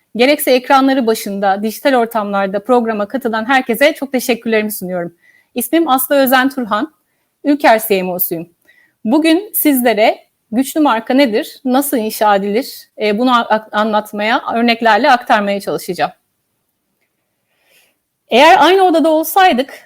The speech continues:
sizlere "Marka nedir sizce, markanın önemli komponentleri nedir?" diye sormak isterdim. Ve muhtemelen şu anda ekranda gördüğünüz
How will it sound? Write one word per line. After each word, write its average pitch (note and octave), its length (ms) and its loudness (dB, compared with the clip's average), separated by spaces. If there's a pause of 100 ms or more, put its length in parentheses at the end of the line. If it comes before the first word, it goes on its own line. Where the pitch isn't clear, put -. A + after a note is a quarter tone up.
(100)
sizlere C#4 760 0
"Marka C#4+ 440 0
nedir D4 380 2
sizce, G#3+ 840 -4
markanın C4+ 580 0
önemli C#4 440 2
komponentleri C#4 1000 0
nedir?" B3+ 420 0
diye G3+ 380 2 (160)
sormak F#3+ 360 0
isterdim. F3 500 -2 (720)
Ve B3+ 100 4
muhtemelen D4+ 640 2 (140)
şu - 220 -2
anda D4 240 4
ekranda D4 460 2
gördüğünüz A#3+ 880 -2